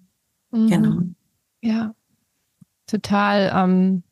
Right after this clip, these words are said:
Speaker 1: ein total wertvoller Gedanke. Danke, dass du, dass du das mit uns teilst, was, glaub ich, für Außenstehende häufig gar nicht so einsehbar ist, ne? Das,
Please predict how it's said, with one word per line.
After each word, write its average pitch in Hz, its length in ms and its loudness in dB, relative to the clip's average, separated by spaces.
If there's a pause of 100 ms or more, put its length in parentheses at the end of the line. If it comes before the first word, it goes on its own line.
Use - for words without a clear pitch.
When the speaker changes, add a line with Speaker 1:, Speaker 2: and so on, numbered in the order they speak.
Speaker 1:
ein 196 100 0
total 190 400 0
wertvoller 185 680 0
Gedanke. 196 500 0
Danke, 196 260 0
dass 190 240 -2
du, 180 280 2
dass 196 200 -2
du 190 60 -6
das 185 200 0
mit 185 140 0
uns 175 220 0
teilst, 190 480 -2
was, 180 160 -2
glaub 185 240 -2
ich, 190 120 0
für 180 320 0 (540)
Außenstehende 190 840 2
häufig 190 400 0
gar 185 160 0
nicht 190 200 0
so 170 480 0
einsehbar 175 840 0
ist, 180 220 -2
ne? 190 280 2
Das, - 380 -6